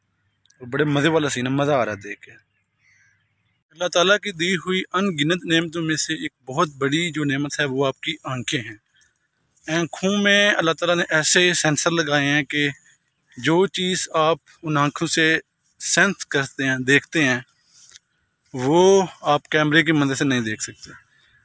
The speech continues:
ये बात मैंने इसलिए की है क्योंकि जो व्यू मैं आपको देख रहा हूँ, मेरे पास अगर इस वक्त दुनिया का बेहतरीन कैमरा भी हो तो वो मैं आपको नहीं दिखा सकता। क्या कमाल का नज़ारा है।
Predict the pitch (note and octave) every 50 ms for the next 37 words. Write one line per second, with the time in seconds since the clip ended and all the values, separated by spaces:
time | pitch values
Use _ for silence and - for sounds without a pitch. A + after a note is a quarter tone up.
0 | _ _ _ _ _ - C3+ D3 C3+ C3 C#3 F3 F3 G3 G#3 G3+ G3 E3+ F3+ G3
1 | G#3 F#3 - G3 G3 G3 F#3 F#3+ F#3+ G3 G3 C#3+ C#3+ D3 E3 F3 F#3 F#3+ F#3+ F#3+
2 | F#3 F#3 F3 F3 - _ - F3+ E3 C#3 C3 C3+ C#3 - - F#3 F3 F3 F3 E3
3 | _ _ _ - C#3+ C#3+ D3+ D3 E3 E3+ D#3+ - E3+ D#3 D#3+ D#3+ D#3+ - - D#3+
4 | D#3 D3+ D#3+ C#3+ C#3 C#3+ D3 D#3 D#3 C#3+ D#3 D#3 D3 - _ _ _ _ _ _
5 | _ _ - - - C#3+ C#3+ - - E3+ D#3 E3+ F#3 F#3+ F#3 F#3 F3 E3+ D#3+ D#3+
6 | D#3 E3 D#3 D3 D3 D3 D3+ D#3 D3 D3 D3+ D#3 D#3 D3+ C#3+ - - C#3+ C#3 A#2+
7 | B2+ C3+ B2 B2+ - B2 A2+ G#2+ - A#2+ - _ _ - C3 _ _ _ _ _
8 | _ _ _ _ _ _ _ _ _ _ _ - - E3+ E3 D#3 - - E3+ D#3+
9 | D3+ D3 D#3 D#3+ E3 D#3 C#3 D3 C#3+ B2 A2 G#2 A2 G#2 G#2 G#2 A2 A2